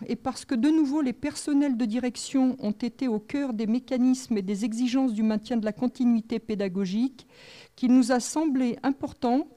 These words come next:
que l'I H deux E F puisse les replacer institutionnellement dans leur rôle de premier responsable pédagogique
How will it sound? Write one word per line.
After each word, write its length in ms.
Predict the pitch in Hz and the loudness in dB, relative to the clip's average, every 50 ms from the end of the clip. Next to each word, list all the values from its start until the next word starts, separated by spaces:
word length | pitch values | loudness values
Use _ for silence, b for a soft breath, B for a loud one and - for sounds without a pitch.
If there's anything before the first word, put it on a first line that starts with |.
| _ | _
que 120 | - - 240 | -4 -2 0
l'I 220 | 220 262 294 320 | 2 2 2 2
H 320 | 320 311 302 302 - - | 0 0 -2 -6 -6 -6
deux 300 | 240 208 247 320 320 269 | -4 -2 -2 -2 -2 0
E 320 | 277 254 226 214 202 208 240 | 0 0 2 2 0 0 -2
F 220 | 247 - - - B B B B B B B B _ | -4 -6 -14 -20 B B B B B B B B _
puisse 300 | - 277 294 294 - - | 0 2 2 2 0 -2
les 160 | 262 220 220 | 0 0 0
replacer 560 | 214 277 302 294 - 294 277 262 - - 294 | 0 0 -2 -2 -2 -4 -4 -4 -4 -4 -2
institutionnellement 1040 | 262 233 220 - - 285 - - 269 - - - 262 240 233 226 220 214 220 233 269 | -2 -4 -4 -6 -8 -6 -4 -6 -6 -6 -4 -2 0 0 2 2 2 2 2 2 2
dans 220 | 285 240 233 214 | 2 2 0 0
leur 180 | 208 208 202 190 | 0 0 0 -2
rôle 260 | 165 - 262 285 247 | -2 -2 -2 -2 0
de 100 | 202 208 | -2 -4
premier 360 | - - - - 269 277 285 | -4 -4 -2 0 0 2 2
responsable 760 | 285 262 233 - - - 247 220 - - 254 240 214 196 202 | 0 -2 -6 -10 -10 -10 -10 -10 -6 -6 -6 -4 -4 -4 -6
pédagogique 920 | 196 - - 302 269 277 247 214 214 214 190 180 202 226 254 - - B | -6 -6 -6 -4 -4 -4 -4 -2 -2 -2 -2 -2 -2 -2 -2 -4 -8 B